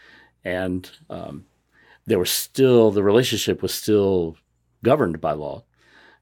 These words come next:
um, so that she, she had certain rights as a kind of a common law wife. And, uh, not long after that, then they had a son together, Adeodatus. So, um,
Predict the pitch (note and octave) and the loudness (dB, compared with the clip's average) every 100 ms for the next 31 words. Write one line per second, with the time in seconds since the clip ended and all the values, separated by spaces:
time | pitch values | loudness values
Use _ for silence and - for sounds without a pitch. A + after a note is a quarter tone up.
0 | - D#2 D2+ F2 _ _ _ _ - F2+ | -14 -12 -12 -14 _ _ _ _ -6 -6
1 | E2+ - G2 F2 - _ _ _ _ _ | -6 -6 -6 -6 -12 _ _ _ _ _
2 | - F#2 F#2 E2+ - E2+ F2 F#2 D#2+ - | -10 -6 -6 -6 -8 -8 -6 -6 -8 -12
3 | - - F#2+ E2+ E2+ - - D#2 F2 - | -14 -14 -12 -12 -12 -16 -20 -16 -16 -16
4 | F2 F2 E2 D#2+ - - - _ _ _ | -14 -12 -12 -16 -20 -20 -20 _ _ _
5 | _ _ - _ _ - G#2+ G#2 G2 - | _ _ -20 _ _ -6 -2 0 -2 -8
6 | - _ - D2+ - - _ _ _ _ | -18 _ -20 -18 -20 -20 _ _ _ _
7 | G#2 F#2 G2 F2+ F#2+ - F2 F2+ F2+ F2+ | -2 0 0 0 -2 -4 -4 -4 -4 -8
8 | E2+ E2 E2 D#2+ D#2+ - E2+ - - C2+ | -8 -8 -10 -10 -10 -8 -10 -12 -16 -16
9 | F2 - _ E2+ D#2+ D#2+ D#2 C#2+ - - | -16 -20 _ -12 -10 -10 -12 -16 -18 -20
10 | - _ _ _ _ _ _ _ _ - | -20 _ _ _ _ _ _ _ _ -12
11 | - B2 E3+ - _ D#3 G#2+ G2+ | 0 2 2 0 _ -16 -14 -16